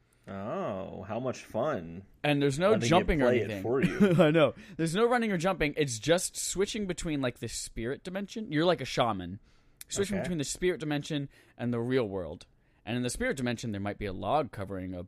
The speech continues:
Speaker 2: a pit. So you get to walk a lo-, across the log. But in the regular world, it might not.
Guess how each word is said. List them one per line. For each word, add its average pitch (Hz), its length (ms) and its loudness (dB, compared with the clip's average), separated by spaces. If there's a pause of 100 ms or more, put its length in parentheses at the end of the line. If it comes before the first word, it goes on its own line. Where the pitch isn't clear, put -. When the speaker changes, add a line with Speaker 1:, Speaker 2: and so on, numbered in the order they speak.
Speaker 2:
a 98 120 -10
pit. - 300 -2 (440)
So - 160 -14
you 98 80 -4
get 101 120 -8
to 110 60 -6
walk 104 200 -2
a 110 60 -8
lo-, 104 220 -6
across - 280 -6
the 110 60 -10
log. 107 380 -2
But 104 120 -4
in 107 60 -4
the 98 80 -4
regular 120 360 0
world, 101 400 -4
it 107 100 -8
might 123 160 -4
not. 170 240 -2